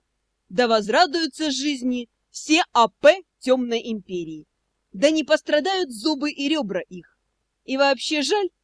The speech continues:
невинно убиенных, посему сделаем так». Взметнулось адово пламя.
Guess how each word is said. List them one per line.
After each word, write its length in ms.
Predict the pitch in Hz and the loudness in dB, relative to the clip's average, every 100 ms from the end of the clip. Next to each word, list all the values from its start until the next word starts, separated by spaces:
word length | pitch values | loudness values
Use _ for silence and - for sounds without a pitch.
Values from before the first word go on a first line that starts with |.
| _ | _
невинно 540 | 208 254 269 254 220 208 | -4 0 0 0 -2 -2
убиенных, 680 | 196 233 202 185 175 180 _ _ _ _ | -2 -4 -4 -4 -6 -16 _ _ _ _
посему 440 | - 262 294 277 277 | -2 0 0 0 0
сделаем 540 | 208 359 359 330 294 | 0 0 0 0 -2
так». 320 | - 170 - _ _ _ _ _ _ _ _ | -4 -8 -8 _ _ _ _ _ _ _ _
Взметнулось 680 | 214 277 330 403 415 403 - | -4 -2 0 0 0 -2 -2
адово 340 | 233 220 233 233 | -2 -2 -2 -6
пламя. 440 | 185 175 170 | -8 -10 -12